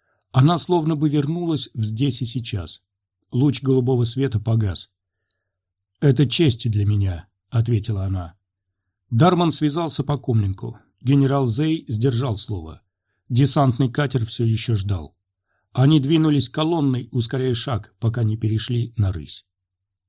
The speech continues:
Десантный катер был окружен полосой клубящейся пыли. Двигатель работал на холостом ходу так долго, что жар, направленный вниз струи, высушил верхние слои почвы.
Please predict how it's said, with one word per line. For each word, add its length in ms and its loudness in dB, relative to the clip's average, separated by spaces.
Десантный 640 2
катер 400 0
был 240 2
окружен 500 0
полосой 460 -4
клубящейся 640 -4
пыли. 460 -6
Двигатель 580 2
работал 480 0
на 100 4
холостом 460 -2
ходу 340 -2
так 240 -2
долго, 420 -2
что 260 0
жар, 280 2
направленный 640 -2
вниз 320 2
струи, 400 -2
высушил 520 -2
верхние 420 0
слои 280 0
почвы. 540 -8